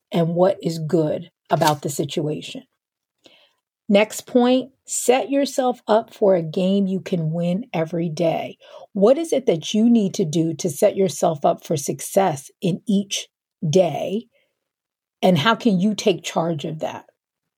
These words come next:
Because that's gonna be personal for each individual. Remember the quote,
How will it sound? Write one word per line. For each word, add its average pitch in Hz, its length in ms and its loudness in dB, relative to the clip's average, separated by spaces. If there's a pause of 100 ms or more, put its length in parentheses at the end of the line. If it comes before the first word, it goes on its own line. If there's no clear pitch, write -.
(220)
Because 165 220 2
that's 202 200 2
gonna 208 160 2
be 180 120 -2
personal 196 640 0
for - 280 -10
each 202 380 -2
individual. 160 800 -4 (840)
Remember 196 380 4
the 190 120 0
quote, 185 560 0